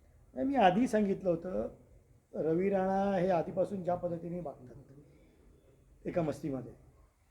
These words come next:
हायकोर्टाचा निकाल घ्यायला सुद्धा जवळजवळ अडीच वर्ष लागले. सुप्रीम कोर्टामध्ये सुद्धा आम्ही गेलो.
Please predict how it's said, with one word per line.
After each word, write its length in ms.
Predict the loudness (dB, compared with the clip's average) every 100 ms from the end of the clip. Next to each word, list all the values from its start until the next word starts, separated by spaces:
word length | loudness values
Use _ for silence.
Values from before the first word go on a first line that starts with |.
| _ _ _ _ _ -20 -20 -14
हायकोर्टाचा 760 | -6 -4 0 0 2 2 2 2
निकाल 360 | 0 2 2
घ्यायला 280 | 4 2 2
सुद्धा 400 | 0 -2 -2 0 -2
जवळजवळ 320 | -6 -4 -4
अडीच 180 | -4 -6
वर्ष 180 | -8 -6
लागले. 360 | -8 -8 -12 -16 -20 _ _ _ _ -20 _ _ _
सुप्रीम 380 | -14 -8 -4 -2
कोर्टामध्ये 480 | 0 0 2 0
सुद्धा 240 | -2 -2 -2
आम्ही 160 | -2
गेलो. 360 | -4 -2 -2 -2